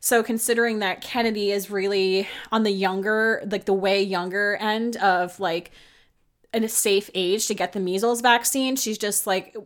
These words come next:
"It's too dangerous for us to go. Like, we're just, it's, it's not worth the risk." And us, and her parents agree with her. They're like, "Yeah, like, it, it's not the time to go to Samoa." Meanwhile, preteen Asuelo was, like, pouting that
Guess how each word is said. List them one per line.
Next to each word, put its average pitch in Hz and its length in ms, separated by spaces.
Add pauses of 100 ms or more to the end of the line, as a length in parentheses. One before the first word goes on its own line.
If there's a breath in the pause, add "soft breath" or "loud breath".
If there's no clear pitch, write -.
"It's 220 240
too 240 180
dangerous 196 460
for 190 140
us 180 140
to 202 100
go. 254 280
Like, 214 200
we're 214 120
just, 196 280
it's, - 400 (120)
it's 220 200
not 208 180
worth 196 200
the 185 80
risk." - 580 (880 soft breath)
And 208 480 (220)
us, - 300
and 220 160
her 269 120
parents 262 300
agree 208 260
with 185 160
her. 185 260
They're 226 160
like, 233 220
"Yeah, 165 220
like, 190 340
it, - 320
it's - 180
not 196 200
the 208 40
time 214 280
to 196 40
go 185 140
to 190 80
Samoa." 175 640 (420 loud breath)
Meanwhile, 202 720
preteen 208 600
Asuelo 190 640
was, 175 160
like, 180 240
pouting 190 680
that 170 360